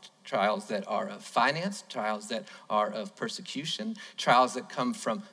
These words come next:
beyond you that someone else has brought upon you, trials that you've created within yourself.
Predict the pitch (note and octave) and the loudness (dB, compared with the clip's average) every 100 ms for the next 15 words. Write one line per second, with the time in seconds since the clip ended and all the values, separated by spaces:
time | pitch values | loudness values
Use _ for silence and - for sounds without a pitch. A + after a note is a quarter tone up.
0 | - B2+ B2 A#2 C3+ C#3+ D3+ F#3+ C3 - | -6 0 4 6 6 2 0 0 0 -2
1 | C#3 B2+ B2+ C3 A2 G2+ A#2+ A#2 G#2+ - | 0 4 2 2 -6 2 4 4 0 -2
2 | A#2+ B2 D3 D#3+ - B2 B2 B2 G#2 B2 | 2 2 0 -6 2 4 4 0 -8 -8
3 | - - B2+ C#3 C3 B2+ C3+ C3+ C#3 - | -10 -4 0 0 0 -2 -2 -4 -4 -4
4 | F3+ D3+ - | -4 -6 -20